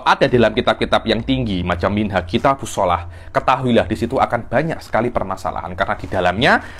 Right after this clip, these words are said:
pasti ada bab, pasti ada fusul, pasti ada furu', pasti ada masail, pasti ada tanabih. Ada tanabih itu jamak daripada tambih. Biasanya seperti itu, ghaliban biasanya. Adapun bab secara bahasa adalah furjatun fi satirin yutawassalu biha min khorijin ila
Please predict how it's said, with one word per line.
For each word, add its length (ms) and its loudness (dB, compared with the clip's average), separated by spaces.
pasti 240 0
ada 240 2
bab, 480 2
pasti 240 -2
ada 160 2
fusul, 480 4
pasti 240 0
ada 240 4
furu', 480 4
pasti 320 2
ada 160 6
masail, 560 4
pasti 240 2
ada 320 6
tanabih. 720 4
Ada 400 2
tanabih 320 2
itu 160 -2
jamak 320 0
daripada 400 0
tambih. 400 0
Biasanya 480 4
seperti 400 -2
itu, 80 -2
ghaliban 480 0
biasanya. 480 -10
Adapun 480 2
bab 320 2
secara 320 4
bahasa 480 4
adalah 320 4
furjatun 640 2
fi 160 -2
satirin 560 4
yutawassalu 720 4
biha 320 4
min 160 -2
khorijin 560 0
ila 320 2